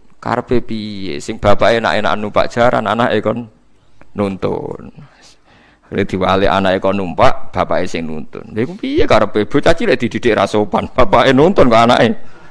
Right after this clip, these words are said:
Sumpah. Terakhir, jaran sitok dituntun wong loro. Lha iku piye jaran sitok dituntun? Terus anaknya lagi paham. "Oh, manusa kabeh kok apa? Salah."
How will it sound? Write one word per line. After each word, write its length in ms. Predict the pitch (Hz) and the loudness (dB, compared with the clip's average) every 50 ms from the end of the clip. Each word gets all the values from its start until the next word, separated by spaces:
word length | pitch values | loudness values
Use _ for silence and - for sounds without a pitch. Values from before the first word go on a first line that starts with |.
| - - - - - - | -18 -16 -16 -16 -12 -8
Sumpah. 560 | - 90 - - - - 151 127 - - - - - - - - - - - - - | -6 -4 -4 -4 0 4 6 6 6 6 2 -2 -4 -6 -8 -6 -4 -2 -2 -4 -4
Terakhir, 720 | - - 113 104 101 98 - - 135 147 - - - - - - - - - - - | -4 -2 0 0 0 0 0 -2 -2 -2 -2 -4 -8 -14 -18 -20 -20 -20 -20 -20 -10
jaran 320 | - - 101 101 107 113 | -2 2 4 6 6 6
sitok 320 | 113 - 120 120 - - 110 | 4 4 0 2 4 4 4
dituntun 400 | - 131 120 131 127 120 135 123 120 | 6 4 4 4 4 4 4 4 4
wong 80 | 120 117 | 4 4
loro. 320 | 120 117 113 113 110 110 | 6 6 6 6 6 6
Lha 80 | 117 135 | 6 6
iku 160 | 156 214 226 | 6 6 4
piye 320 | 185 - 240 247 262 269 262 | 2 2 2 2 4 6 6
jaran 320 | - - - - - 160 | 6 6 6 6 6 6
sitok 480 | - - 254 - - 254 247 262 - - | 6 4 4 6 6 6 6 6 6 6
dituntun? 560 | 190 190 269 311 - - 226 180 233 269 247 - - - - - - - - - - - - - - - - - - - | 6 6 6 6 6 6 6 6 6 4 0 -2 -6 -10 -14 -14 -16 -18 -20 -20 -16 -14 -12 -10 -10 -10 -10 -12 -12 -6
Terus 380 | - - - - 180 - - - | -4 0 4 6 6 6 6 4
anaknya 340 | - 127 123 - 123 147 - | 4 4 4 4 4 4 4
lagi 140 | - - 127 | 4 2 2
paham. 240 | - - - - - - - - - | 2 0 -4 -6 -6 -10 -14 -12 -2
"Oh, 320 | - - 143 151 185 165 - | 2 6 6 8 8 8 6
manusa 560 | - 175 - 240 240 - - 180 190 - 339 | 6 4 4 4 4 4 4 6 6 6 4
kabeh 480 | - - 156 147 143 - - 156 156 | 6 4 6 6 4 6 6 8 8
kok 240 | 214 - 190 160 143 | 8 8 6 6 6
apa? 240 | 123 131 131 - - - - - - - - - - - - - - - - - - - - - | 6 6 6 4 4 2 2 -2 -6 -6 -10 -12 -12 -12 -12 -14 -14 -14 -14 -14 -14 -14 -16 -16
Salah." 480 | - - - - - - - - - | -12 -10 -10 -10 -10 -12 -16 -18 -20